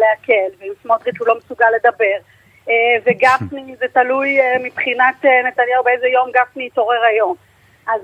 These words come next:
דרעי היה במובן, אה, אה, הט-, הטוב מבחינת נתניהו, הוא היה הפוליטיקאי האחרון, זה שאפשר לדבר איתו, לסגור איתו קצוות, לעגל קצת פינות, ו-, ואת זה הוא מאבד. אה, ולכן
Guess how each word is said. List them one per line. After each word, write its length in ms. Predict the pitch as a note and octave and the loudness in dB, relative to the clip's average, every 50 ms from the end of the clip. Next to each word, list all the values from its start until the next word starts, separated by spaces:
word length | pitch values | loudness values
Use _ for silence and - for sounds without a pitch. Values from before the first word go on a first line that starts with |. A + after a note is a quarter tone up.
| F#3+ | -2
דרעי 320 | - D4+ E4+ F4 A4+ A4+ E4 D4 | 2 2 2 2 2 0 0 0
היה 400 | C#4 D4 D#4 D#4+ D#4+ D4+ C#4+ C#4 C#4 | 2 2 2 2 0 0 0 0 0
במובן, 480 | C4 C4 B3+ B3 A3+ A3+ C#4 C#4+ D4+ D#4 D4+ | 0 -2 -4 -8 -4 0 0 0 0 -2 -8
אה, 680 | D4 C#4 C#4 C4+ C4 B3 - _ _ _ _ _ - - | -10 -12 -10 -10 -10 -12 -14 _ _ _ _ _ -4 0
אה, 260 | A3 A3+ - E3+ G#3+ G#3+ | 0 2 2 2 0 -2
הט-, 200 | - - - - | -4 -6 -6 -6
הטוב 440 | G#3 - _ - D#4 D#4+ F4 D#4 D#4+ | -8 -6 _ 2 4 4 2 2 -2
מבחינת 380 | E4 E4+ - - D4+ D#4 E4 E4+ | -6 -6 -6 -6 -4 -4 -2 -2
נתניהו, 420 | E4+ E4+ E4+ E4+ F#4 G#4 G4+ F#4 | -2 -2 -2 0 2 4 4 4
הוא 100 | E4+ D4 | 4 2
היה 160 | D4 D#4+ F4 | 2 4 2
הפוליטיקאי 580 | F4 E4+ - D#4+ D4+ D4 D4+ D4 - D4 D#4 D#4 | 2 2 -2 -6 -6 -8 -10 -6 -4 0 0 2
האחרון, 580 | D4+ D4 C4+ - C#4 B3+ B3 C#4 C#4 C4+ A#3 A#3 | 2 0 0 0 0 2 4 4 2 2 0 -2
זה 60 | B3 C4+ C4 | -4 -4 -4
שאפשר 200 | A#3+ A3+ - A3+ G#3+ | -6 -8 -6 -6 -6
לדבר 280 | G3+ G#3 G#3+ - D#4+ D#4+ D#4 | -4 -4 0 0 0 0 0
איתו, 240 | E4 D#4+ D4+ C4 A3+ | -2 -2 -2 -2 -2
לסגור 300 | G#3 F#3 - G3+ F#3 G3 | -4 -8 -8 -10 -10 -10
איתו 140 | A3 - | -12 -20
קצוות, 600 | - - - - C4+ B3 C#4+ E4+ E4 D#4+ D#4 D#4+ | -18 -8 -2 -2 0 2 4 6 6 6 4 2
לעגל 300 | A3+ G#3 G3 F#3+ G3 G3+ | -2 -4 -4 -4 -8 -12
קצת 180 | G3 - - B3 - - | -12 -10 -12 -12 -10 -6
פינות, 340 | - C#4+ D4+ F4 F4 D#4 D#4 _ _ _ _ _ _ _ _ _ - - - - - | -4 0 2 2 2 2 0 _ _ _ _ _ _ _ _ _ -6 -4 -4 -2 0
ו-, 260 | A#3 A3+ G#3+ G#3+ A3 G#3 - - | 0 2 2 2 -2 -4 -4 -4
ואת 180 | A#3+ A3 A3 G#3+ - | -2 -2 -2 -2 0
זה 100 | D#4 E4 | 0 2
הוא 140 | E4+ D#4 | 2 0
מאבד. 400 | B3+ A3+ G#3 F#3+ F3 - G3+ F3 D#3+ _ _ _ _ _ _ _ _ - - | -2 -4 -4 -4 -4 -4 -4 -4 -6 _ _ _ _ _ _ _ _ -18 -12
אה, 100 | G#3 G#3 G#3 F3 | -10 -10 -8 -6
ולכן 500 | G#3+ G3+ G#3 G#3 - F4 G4 G4+ F#4+ | -6 -6 -4 -2 0 2 2 2 0